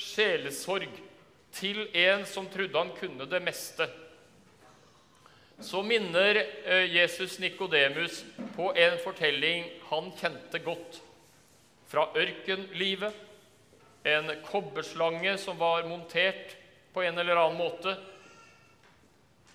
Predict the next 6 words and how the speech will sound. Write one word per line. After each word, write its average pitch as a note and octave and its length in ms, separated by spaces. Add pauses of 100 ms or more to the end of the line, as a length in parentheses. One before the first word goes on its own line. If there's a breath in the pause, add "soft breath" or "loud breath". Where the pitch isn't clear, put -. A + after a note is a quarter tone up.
(580)
De C#3 100
slangebitte D#3+ 840
israelitter E3+ 640
som E3 240
var D3 240
dødsens F3 680